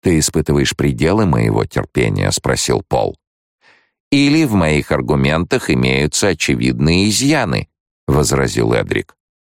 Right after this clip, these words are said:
"Напрашивается на нож", размышлял Пол. "Предлагает себя в качестве жертвы. Зачем?" "Я лично предпочитаю лёгкий цинизм",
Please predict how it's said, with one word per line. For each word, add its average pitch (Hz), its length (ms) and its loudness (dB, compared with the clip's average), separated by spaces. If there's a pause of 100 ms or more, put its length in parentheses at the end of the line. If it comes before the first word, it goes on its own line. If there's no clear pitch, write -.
(600)
"Напрашивается 92 880 0
на 98 140 0
нож", 80 440 0 (320)
размышлял 62 640 -2
Пол. 50 320 -4 (400)
"Предлагает 67 600 0
себя 80 520 -2 (260)
в - 100 -20
качестве 69 600 -2
жертвы. 58 560 -4 (340)
Зачем?" - 480 -2 (1120)
"Я 117 220 2
лично 127 420 0
предпочитаю 92 680 0
лёгкий 87 480 0
цинизм", 87 880 0